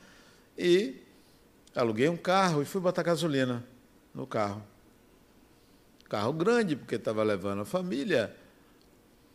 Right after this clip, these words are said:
E, então, o tanque vazio, e chegou lá, deu cento e quatro dólares, cento e cinco dólares o tanque de ga-, o restante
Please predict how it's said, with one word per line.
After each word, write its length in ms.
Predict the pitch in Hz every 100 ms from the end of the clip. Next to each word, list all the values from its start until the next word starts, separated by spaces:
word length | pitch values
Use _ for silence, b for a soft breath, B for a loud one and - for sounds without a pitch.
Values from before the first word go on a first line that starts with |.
| _ _ - - - -
E, 500 | 156 151 196 - - - -
então, 280 | - 143 123
o 60 | 127
tanque 360 | - 127 120
vazio, 640 | 139 185 170 156 208 285 311 - - _ - b b _ _ -
e 240 | 349 285
chegou 300 | - 262 302
lá, 200 | 269 220
deu 640 | 214 226 220 214 202 185 - - _ _ -
cento 640 | - - - 180 175 175
e 220 | 151 127
quatro 460 | 113 - 120 120 113
dólares, 560 | 98 110 113 95 85 -
cento 240 | - 110
e 60 | -
cinco 340 | - 110 95
dólares 500 | 92 110 98 87 85
o 240 | 92 82 78
tanque 300 | 110 104 -
de 100 | 90
ga-, 160 | 87 87
o 180 | 117 104
restante 680 | 110 - - 139 - 95